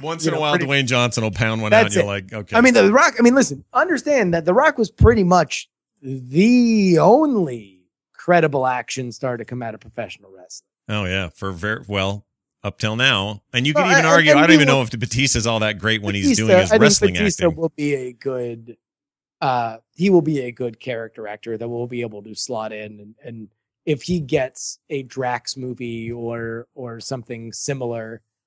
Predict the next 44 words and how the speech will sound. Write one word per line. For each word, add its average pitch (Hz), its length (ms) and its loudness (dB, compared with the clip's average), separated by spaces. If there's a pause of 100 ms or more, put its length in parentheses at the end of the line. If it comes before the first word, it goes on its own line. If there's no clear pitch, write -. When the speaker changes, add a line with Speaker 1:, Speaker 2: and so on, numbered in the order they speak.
(140)
Speaker 2:
I 160 100 -2
think 151 180 -2
he 147 100 -4
can 131 200 -8
do 120 140 -6
well 117 280 -6
in 107 100 -14
it. 110 140 -18
I 151 80 0
don't 156 160 0
know. 143 140 -6
He 143 140 -2
doesn't 143 280 2
have 120 300 -4
The 107 100 -16
Rock. 110 320 -12
The 156 80 -2
Rock's 180 300 0
charisma 110 480 -10
is, - 220 -20
is 107 300 -20 (480)
very, 131 380 0
very, 120 240 -4
very 110 260 -6
Speaker 1:
Yeah, 87 100 -8
Speaker 2:
unique. 80 160 -6
Speaker 1:
it's - 100 -12
on 85 140 -6
Speaker 2:
But, 80 80 -12
Speaker 1:
full. 85 460 -4
It's - 80 -14
on 90 120 -6
high. 85 340 -8 (500)
Speaker 2:
um, 143 360 0 (520)
Speaker 1:
He 127 120 0
was 139 100 0
great, 165 240 2
Speaker 2:
but 190 80 8
in 202 120 8
Speaker 1:
though. 127 60 -6
My 147 200 -2
gosh. 143 260 2
Speaker 2:
in 226 120 4
that 247 200 2